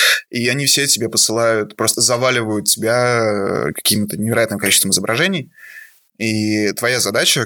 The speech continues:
если ты хороший фоторедактор, ты можешь быстро и качественно эти изображения отобрать, быстро их обработать, быстро понять, что нужно убрать, что нужно оставить, в смысле, какую фотографию, и быстро поставить все это на ленту. В этом твой навык фоторедактора в том числе заключается.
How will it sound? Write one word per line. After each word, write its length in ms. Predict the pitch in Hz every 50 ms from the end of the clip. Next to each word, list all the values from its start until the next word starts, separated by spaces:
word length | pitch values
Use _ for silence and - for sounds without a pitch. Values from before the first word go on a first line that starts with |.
| -
если 220 | - - - - -
ты 60 | 110
хороший 340 | - 117 120 117 - - 101
фоторедактор, 580 | - - - - - - 143 170 170 - - -
ты 140 | - 113
можешь 360 | 113 117 117 107 107 101 104 98
быстро 600 | 107 120 147 175 - - 131 123 117 95 - -
и 100 | - 113
качественно 720 | 104 - 113 120 - - - - - 107 110 110 110 - - -
эти 280 | - 107 107 - 98 98
изображения 460 | 101 101 101 107 104 110 123 113 104
отобрать, 440 | 101 101 107 113 139 170 190 - - _ - - - - - -
быстро 380 | - 117 123 139 127 - - 107
их 100 | 101 - 104
обработать, 540 | 104 - 104 123 160 175 190 175 - - _ _ _ _ _ -
быстро 340 | 117 120 139 131 - -
понять, 280 | 104 - 110 113 110 101
что 220 | - - - 120 120
нужно 280 | 117 117 104 110 110
убрать, 280 | 110 107 101 107 110 107
что 160 | - - 113
нужно 500 | 110 107 95 - 110 110 107 107 107 -
оставить, 600 | - - - - - - 113 110 104 107 101 - -
в 60 | - -
смысле, 240 | - 107 101 -
какую 200 | - - - 113 101
фотографию, 500 | - - 104 107 107 110 104 - - - - _
и 120 | - 127 123
быстро 280 | 120 147 - - -
поставить 320 | - 113 - - 120 117 -
все 120 | - 101
это 100 | 104 -
на 100 | 107 98
ленту. 300 | - - - - - - - - - - _ _
В 100 | - -
этом 280 | 113 117 - 113 107 104
твой 360 | 104 104 107 104 104 104 101
навык 320 | 98 113 120 123 123 113 -
фоторедактора 560 | - 110 - 110 107 117 110 - - - -
в 40 | -
том 160 | 120 104 104
числе 280 | 104 - - - 92
заключается. 600 | 98 - - - - - - - - - - -